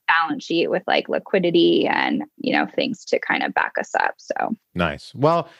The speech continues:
Speaker 2: you know, it, it might not be common, but the point, you know, the point of the question, the point of the answer, right, is that it's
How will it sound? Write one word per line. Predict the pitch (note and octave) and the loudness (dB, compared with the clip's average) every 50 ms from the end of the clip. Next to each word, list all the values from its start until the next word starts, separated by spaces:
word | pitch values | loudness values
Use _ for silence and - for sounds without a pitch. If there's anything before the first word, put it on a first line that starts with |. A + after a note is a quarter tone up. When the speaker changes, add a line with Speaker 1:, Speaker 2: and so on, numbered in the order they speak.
| _ _ _ - | _ _ _ -2
Speaker 2:
you | C#3 C#3 | 2 2
know, | D3 C#3+ C3 | 4 4 4
it, | A2+ G#2+ G#2+ | 2 0 -2
it | A#2 A#2+ A2+ C3+ C#3 | -6 -6 -4 0 2
might | D3+ E3+ E3 | 2 4 4
not | C3+ B2 A2+ F#2 | 4 2 2 0
be | G#2+ F#2 | -2 -2
common, | - - B2+ C3+ C#3 B2+ G#2+ F2 E2 E2+ | 0 0 2 2 2 2 2 0 -2 -2
but | D2+ F2 F2 - - | -4 -6 -6 -6 -8
the | F#2+ | -12
point, | F2 - - A#2 A2 G#2+ G2+ F2+ - _ _ - | -8 -4 -2 0 0 0 -2 -4 -8 _ _ -8
you | G2+ F#2+ | -6 -4
know, | E2+ | -4
the | F2 F2 | -2 0
point | - A#2+ A#2+ A2 G2+ | 2 4 4 4 4
of | F#2 | 4
the | F2+ F2 | 2 2
question, | - A2 G#2 G2 - - F#2+ | 2 2 2 2 0 -2 -4
the | F#2 | -2
point | E2+ - A2 G#2 G2 | 0 2 2 2 2
of | |
the | F#2+ F#2 F#2+ | 2 2 2
answer, | G#2 F2+ - - F2 | 2 0 -2 -2 -2
right, | F2+ F#2 F2+ E2 | 0 0 0 0
is | E2+ E2+ E2 | -2 -2 0
that | F#2 E2 D#2 | 0 0 0
it's | D#2 - | -2 -6